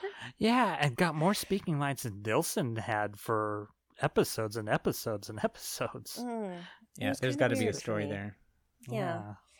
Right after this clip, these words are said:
Speaker 1: it's weird.
Speaker 2: I, I just don't know. It's very curious.
Speaker 1: Yeah,
Speaker 2: So.
Speaker 1: who's this
Speaker 3: Um,
Speaker 1: person?
Speaker 3: Sahil is back,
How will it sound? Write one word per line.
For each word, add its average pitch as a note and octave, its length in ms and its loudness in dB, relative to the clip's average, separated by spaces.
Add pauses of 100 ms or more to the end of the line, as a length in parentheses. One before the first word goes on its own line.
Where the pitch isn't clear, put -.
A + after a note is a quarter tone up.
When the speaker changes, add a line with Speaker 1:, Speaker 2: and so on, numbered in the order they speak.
(180)
Speaker 1:
it's - 120 -18 (100)
weird. G2 320 -10 (320)
Speaker 2:
I, A3 220 0 (100)
I G#3 80 -6
just A#3 260 -6
don't A#3 140 -4
know. A#3 320 -6
It's G3 260 -8
very G3 280 -6
curious. F#3 720 -10 (260)
Speaker 1:
Yeah, A2+ 80 -8
Speaker 2:
So. - 180 -8
Speaker 1:
who's - 180 2
this B2+ 200 4
Speaker 3:
Um, B2 60 -4
Speaker 1:
person? C3 480 -6 (320)
Speaker 3:
Sahil A#2+ 580 2
is A2 100 -2
back, B2+ 460 0